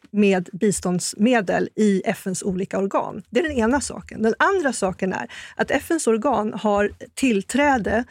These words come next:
till världen på ett annat sätt som inte alla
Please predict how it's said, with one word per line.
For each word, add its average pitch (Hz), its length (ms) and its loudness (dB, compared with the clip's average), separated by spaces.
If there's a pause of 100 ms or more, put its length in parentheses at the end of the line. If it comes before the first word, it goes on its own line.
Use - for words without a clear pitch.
(280)
till 226 280 2
världen 190 360 0
på 202 100 -2
ett 185 80 -4
annat 196 180 -2
sätt - 300 -2
som - 340 -2
inte 233 260 2
alla 202 380 2